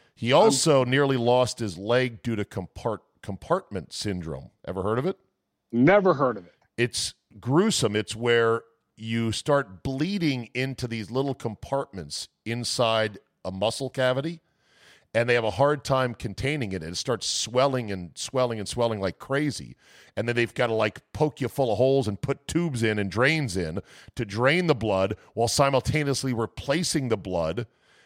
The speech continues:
Speaker 1: And it can be excruciatingly painful. And he had that in his leg. And if it goes on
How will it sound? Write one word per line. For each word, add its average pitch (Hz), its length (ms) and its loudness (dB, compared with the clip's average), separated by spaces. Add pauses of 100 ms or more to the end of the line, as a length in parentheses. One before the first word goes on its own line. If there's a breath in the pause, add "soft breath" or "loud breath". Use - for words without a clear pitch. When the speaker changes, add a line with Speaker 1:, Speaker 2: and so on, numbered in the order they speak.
(160)
Speaker 1:
And 123 180 2
it 120 140 -2
can 127 120 -4
be 117 120 0
excruciatingly 131 800 0
painful. 101 500 -4
And 107 80 -2
he 104 80 -2
had 135 340 0
that 110 220 2
in 104 80 -4
his 98 200 -6
leg. 107 440 2
And 101 80 -4
if - 80 -6
it 101 120 -8
goes 123 280 0
on 117 300 2